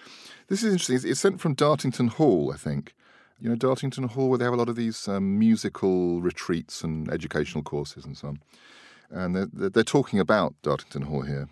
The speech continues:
the, the, the correspondent, a chap called Colin. And he says, "The Soviet composer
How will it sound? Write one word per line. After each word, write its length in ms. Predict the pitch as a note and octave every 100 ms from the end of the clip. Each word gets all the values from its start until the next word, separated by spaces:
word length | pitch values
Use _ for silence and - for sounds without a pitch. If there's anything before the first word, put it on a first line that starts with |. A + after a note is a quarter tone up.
| _
the, 160 | - - -
the, 180 | C#2+ -
the 100 | C#2
correspondent, 600 | D2+ C#2 - C#2+ C#2+ -
a 40 |
chap 180 | - -
called 180 | D2+ D2
Colin. 400 | - D2 C#2+ D#2 - - - - _
And 160 | - E2
he 80 | F2
says, 400 | - G2 F2+ - _ _ _ _ _ _ _ _ _ _ _ - - - _
"The 80 | -
Soviet 640 | - - D#3+ F#3 F3 - -
composer 880 | B2 G#2 - C3+ A2 C#2+ C2+ C#2